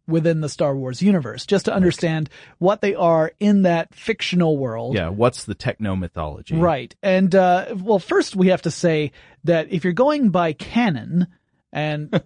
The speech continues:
Speaker 2: <laughs>
Speaker 1: canonical Star Wars is merely the stuff that appears in the movies.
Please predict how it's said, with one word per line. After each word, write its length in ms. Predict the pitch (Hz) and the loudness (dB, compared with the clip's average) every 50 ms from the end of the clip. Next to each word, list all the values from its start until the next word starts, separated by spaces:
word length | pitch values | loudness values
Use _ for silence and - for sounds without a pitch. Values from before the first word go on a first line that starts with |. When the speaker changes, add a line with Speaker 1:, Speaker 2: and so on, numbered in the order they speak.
| _ - 170 - | _ -8 -8 -8
Speaker 2:
<laughs> 240 | _ _ - - - | _ _ -20 -6 0
Speaker 1:
canonical 880 | - 196 180 180 202 233 254 277 262 214 - 208 196 185 180 180 - | 2 4 4 4 4 4 2 2 0 0 2 4 4 4 4 2 0
Star 320 | - - - 208 202 202 185 | -4 -2 0 2 4 4 4
Wars 280 | 175 160 156 160 143 156 | 4 4 2 2 0 0
is 160 | 160 143 123 | -2 0 0
merely 520 | 170 165 165 175 190 214 233 233 233 226 | 0 2 2 2 2 2 0 0 0 0
the 120 | 202 196 175 | 2 2 0
stuff 280 | - - 190 165 - | 2 2 0 0 0
that 100 | - 160 | 0 0
appears 300 | 160 139 165 175 170 160 | 0 2 2 2 2 4
in 60 | 165 | 4
the 60 | 175 160 | 4 2
movies. 520 | 156 135 120 117 120 127 147 151 - | 2 -2 -4 -6 -6 -6 -6 -6 -8